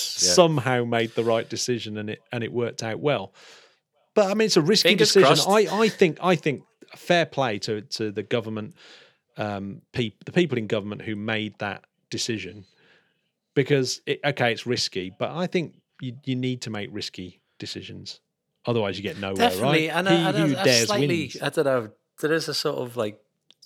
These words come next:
Speaker 1: slight little nagging thing in the back of my head about an entirely SpaceX controlled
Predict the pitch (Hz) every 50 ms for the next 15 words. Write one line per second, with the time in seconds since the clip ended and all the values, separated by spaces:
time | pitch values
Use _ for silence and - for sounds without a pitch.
0 | _ - - - - - - - 135 127 123 127 127 117 - _ _ _ _ _
1 | _ _ _ _ - 135 131 - 127 120 120 117 123 123 120 123 120 123 117 -
2 | 123 117 120 - 135 127 123 127 123 127 123 - 127 120 - - 120 120 120 110
3 | 123 120 120 - 120 - 131 131 135 120 117 117 113 107 - - - 120 113 110
4 | 107 113 107 - - - 113 117 113 - - 120 107 - - - - 110 107 -
5 | - 110 110 110 107 110 110 -